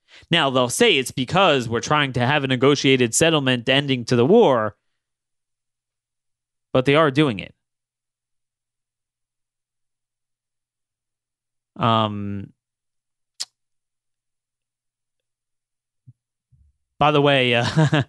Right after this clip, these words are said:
<laughs> I just got an email from you, Darlene. <laughs> Beautiful line here. "If Jared wants to see prejudice against skin color, he should travel south of the border.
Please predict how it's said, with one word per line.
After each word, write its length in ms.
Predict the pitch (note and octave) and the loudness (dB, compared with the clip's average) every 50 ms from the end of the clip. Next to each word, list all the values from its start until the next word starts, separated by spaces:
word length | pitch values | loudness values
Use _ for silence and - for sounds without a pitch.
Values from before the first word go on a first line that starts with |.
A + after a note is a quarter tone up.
| - - | -8 -18
<laughs> 160 | - - - - | -20 -10 -4 -4
I 80 | B2+ | -2
just 200 | C3+ B2+ C#3 - | -2 -2 -2 -2
got 200 | - D#3 C#3 B2+ | 0 0 -2 -2
an 100 | B2+ A#2+ | -2 -4
email 340 | B2 C3 D3 C#3 B2+ A#2+ A#2 | -2 0 0 2 2 2 2
from 220 | A2 - C3 B2 A#2+ | 0 -2 -2 -2 0
you, 200 | A#2 A#2 A2+ A2 | 2 2 2 2
Darlene. 1000 | A2 B2 A#2+ A2+ A2+ A2+ B2+ C3 B2 A#2+ A2+ A#2 B2 - - F3+ - - E3 C#3+ - _ _ - - - | 2 0 2 2 2 2 0 0 0 0 -2 -2 -2 -2 -2 -2 0 -2 -4 -6 -6 _ _ -20 -20 -20
<laughs> 380 | - _ _ _ _ _ - C#3 | -20 _ _ _ _ _ -6 0
Beautiful 400 | B2+ D#3 F#3+ F3 D3+ C#3 C#3 B2+ | 2 2 2 2 2 2 2 2
line 260 | B2+ C3+ C3+ C3+ C3+ | 2 2 0 0 0
here. 340 | B2+ A#2 A2 G#2 G2+ G2+ - _ _ - - - - _ _ | 0 2 2 0 -2 -4 -8 _ _ -20 -20 -20 -20 _ _
"If 220 | - C#3 C#3 A#2+ | -2 -2 -2 -4
Jared 380 | G#2+ - E3 E3 F3+ G3 G3 E3+ | -2 0 2 2 2 2 2 2
wants 300 | D#3 D3 D#3+ E3+ E3 - | 2 0 0 0 -2 -2
to 100 | - - | -2 -2
see 180 | C3+ - E3 D#3 | 0 2 0 0
prejudice 540 | B2+ - - D#3+ E3 D#3 C3 D3 D3+ C3 - | 0 0 2 2 2 2 2 2 0 0 0
against 300 | C3 B2+ C3 B2+ A#2+ - | 0 -2 -2 -2 -4 -4
skin 220 | - - D#3 D#3 | -2 -2 -2 -2
color, 300 | C3 - C3 A#2 A2 A2 | -2 -2 0 0 0 0
he 60 | A2+ | 0
should 180 | A2+ - A#2 G#2+ | 0 -2 -4 -4
travel 440 | - - C3+ C#3 C#3 C3 C3 B2+ A#2+ | -2 0 0 0 0 0 0 0 0
south 340 | - - C#3 C3 C3 B2+ - | 0 0 0 0 0 0 -2
of 80 | B2+ | -4
the 80 | A2+ G#2+ | -4 -2
border. 420 | G#2 C3 C3 B2+ G#2+ G2 F2+ F#2 | 0 0 0 0 -2 -4 -8 -12